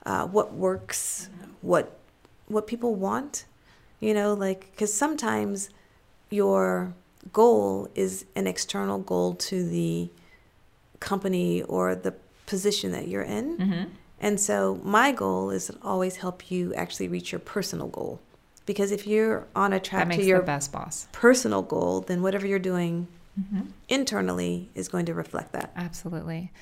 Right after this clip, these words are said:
Speaker 2: So do you con-, consider yourself a tough boss? Do you have high expectations, or do you kind of let people work things out on their own pace?
Speaker 1: I have high expectations, but I let people work things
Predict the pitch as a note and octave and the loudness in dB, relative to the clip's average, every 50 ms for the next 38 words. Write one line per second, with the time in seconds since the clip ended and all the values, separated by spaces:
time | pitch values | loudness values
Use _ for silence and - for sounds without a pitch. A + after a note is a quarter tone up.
0 | - - - - - G#3 G3+ G#3 G3+ - - G3+ G3 F#3+ F#3 - - - F#3+ F3+ | -20 -20 -6 -4 -2 0 0 0 -2 0 0 2 2 2 0 -2 -4 -4 -4 -2
1 | - - F3 E3 E3 E3 E3 - - D#3+ D#3 - D#3+ D#3 - - E3 D#3+ - - | -2 -2 -2 0 0 -2 -2 -4 -4 -4 -4 -6 -6 -6 -4 -2 -4 -4 -4 -2
2 | D#3+ D#3 D#3 E3+ F3 - - - F3 F3+ F3+ - - D#3+ D#3 D#3 - - - E3 | -2 0 0 -2 -4 -8 -8 -8 -8 -8 -6 -4 -2 0 0 -2 -4 -6 -8 -10
3 | E3 - - D#3 D#3 - - E3 E3+ F3 F#3 F3 - - - D#3 D#3 D#3 - E3 | -8 -6 -4 -4 -4 -4 -4 -6 -6 -4 -4 -6 -4 -4 -4 -4 -4 -4 -4 -4
4 | D#3+ D#3+ - - D#3+ D#3 D3+ D#3 D#3 D3+ - C#3+ - E3 D3+ - C#3+ C#3+ C#3 C#3+ | -4 -4 -4 -4 -4 -4 -2 -2 -4 -4 -4 -4 -6 -6 -6 -4 -4 -4 -2 -4
5 | C#3 C#3 C#3 - - C#3+ D3+ - - - - C#2 C#2 - A#2+ - - - C#3 D#3 | -4 -6 -6 -8 -8 -8 -6 -6 -4 -4 -4 -4 -4 -4 -4 -4 -4 -4 -6 -6
6 | - - - - D3+ - - - - - - - - G#3+ A3 G#3+ G3+ G3+ G3+ G#3+ | -6 -6 -6 -6 -6 -8 -10 -10 -12 -12 -6 0 2 2 4 2 2 0 -2 -2
7 | G#3 G#3+ A3 G#3+ G#3+ - - - - F#3 - - G3 F#3+ F3+ - F#3+ F#3+ F#3 - | 0 0 0 -2 -4 -8 -10 -10 -10 -8 -8 -6 -6 -6 -6 -6 -6 -6 -6 -4
8 | - F3+ F3+ - - - - - - F#3 - F3 - - E3+ F3 - - F#3 - | -4 -4 -2 -2 -2 -4 -4 -6 -10 -10 -6 -4 -4 -4 -4 -4 -6 -6 -6 -6
9 | - - - | -6 -8 -10